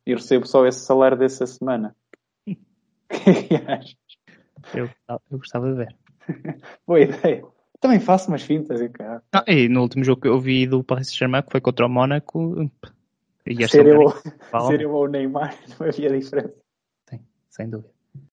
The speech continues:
Speaker 1: Pronto, fica a
Speaker 2: Eh,
Speaker 1: ideia.
Speaker 2: eh, pronto, é isso. Mustafa Cissé, aqui uma, uma bela história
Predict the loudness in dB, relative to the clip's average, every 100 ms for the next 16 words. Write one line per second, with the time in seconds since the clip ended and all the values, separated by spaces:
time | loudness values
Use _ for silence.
0 | _ _ _ _ -12 -4 -2 -2 -6 -8
1 | -12 -12 -20 _ _ _ _ _ _ _
2 | 0 2 4 4 4 2 2 2 2 4
3 | 2 2 -2 -4 -4 -2 -4 0 0 2
4 | 0 -2 -8 -4 -4 -4 -6 -6 -4 -6
5 | -8 -14 _ _ -4 0 2 2 0 -2
6 | -2 -6